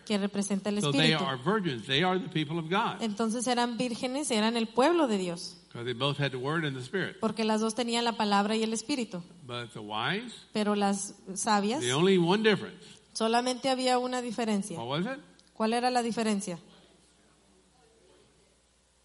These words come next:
Speaker 2: Extra
Speaker 1: Extra
Speaker 2: oil.
Speaker 1: oil.
Speaker 2: Extra oil.
Speaker 1: El aceite extra que tenían las
Speaker 2: They
Speaker 1: sabias.
Speaker 2: all had oil.
Speaker 1: Todas tenían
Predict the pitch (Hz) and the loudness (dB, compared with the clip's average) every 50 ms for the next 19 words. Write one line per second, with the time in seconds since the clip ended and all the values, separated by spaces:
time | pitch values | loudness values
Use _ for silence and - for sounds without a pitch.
0 | _ _ _ _ _ _ _ _ _ _ _ _ _ _ - - - 160 170 214 | _ _ _ _ _ _ _ _ _ _ _ _ _ _ -4 2 2 2 2 2
1 | - - 214 - 202 190 190 175 175 175 - - - - - _ _ _ _ _ | 0 -4 -2 -2 -2 -2 -2 -2 -4 -8 -12 -16 -20 -20 -20 _ _ _ _ _
2 | _ _ _ _ _ _ _ _ _ _ _ _ _ _ _ _ _ _ _ _ | _ _ _ _ _ _ _ _ _ _ _ _ _ _ _ _ _ _ _ _
3 | _ _ _ _ - 160 180 190 180 - - - 160 143 120 120 110 104 95 - | _ _ _ _ 4 6 6 6 6 2 0 -2 -2 -2 -2 -4 -6 -6 -6 -6
4 | - 208 214 214 208 202 208 - 226 220 214 - 240 233 233 233 214 220 233 233 | -6 -4 -2 0 0 0 0 0 -2 -2 -2 -2 -2 -2 0 0 0 -2 -2 -2
5 | 233 - - 226 220 214 226 208 208 208 202 208 208 208 214 208 202 202 214 190 | -4 -4 -4 -4 -4 -4 -4 -4 -4 -2 0 0 0 0 0 0 0 2 2 4
6 | - 143 143 147 175 208 214 180 160 143 123 120 135 143 147 127 92 82 - - | 6 8 10 10 10 10 10 8 6 6 4 4 2 2 2 2 0 -2 -8 -14
7 | - - - _ _ _ _ - 233 247 269 277 262 269 - 233 226 226 254 294 | -20 -20 -20 _ _ _ _ -2 2 4 4 4 2 2 0 0 0 0 0 0
8 | 277 240 | 0 0